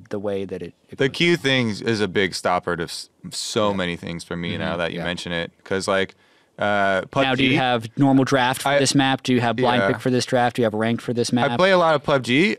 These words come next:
Speaker 2: I like the original one. I hate the sandy, dusty looking one. Whenever I get that one, I just, like, I even wanna quit. So if, if, if there was something where they merged them, like, they were the same size or whatever, and you just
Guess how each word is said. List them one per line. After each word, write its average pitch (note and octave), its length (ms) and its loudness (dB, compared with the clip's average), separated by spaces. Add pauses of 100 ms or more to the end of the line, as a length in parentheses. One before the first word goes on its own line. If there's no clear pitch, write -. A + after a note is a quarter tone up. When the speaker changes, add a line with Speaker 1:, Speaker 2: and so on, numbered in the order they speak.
(120)
Speaker 2:
I A#2 640 2 (260)
like B2+ 360 0
the B2 280 4
original A#2+ 480 0
one. G2+ 320 2
I B2+ 440 -2
hate G#3 520 -2 (120)
the B2+ 160 2
sandy, C#3 640 0
dusty G#2+ 680 -2 (100)
looking A2 340 -2
one. F#2 280 0 (240)
Whenever E3+ 300 2
I D#3+ 100 4
get E3+ 160 0
that D3 160 2
one, C#3 100 4
I C3 140 4
just, C#3 160 0
like, B2+ 300 2
I C3+ 100 0
even C#3 220 2
wanna A#2 200 2
quit. A#2+ 320 0
So G2 400 0 (400)
if, B2+ 220 0
if, D#3 260 0
if E3+ 160 2
there D3 140 4
was C#3+ 180 4
something C#3 280 2
where B2+ 120 6
they A#2+ 120 4
merged A#2+ 380 2
them, G2+ 100 -2
like, G2 160 -2
they A#2 100 2
were A2+ 80 4
the G2+ 80 -2
same G#2+ 240 -2
size G#2+ 320 0
or G2+ 40 -2
whatever, G2 260 0
and F#2+ 120 -4
you G2 140 -6
just G#2 180 -8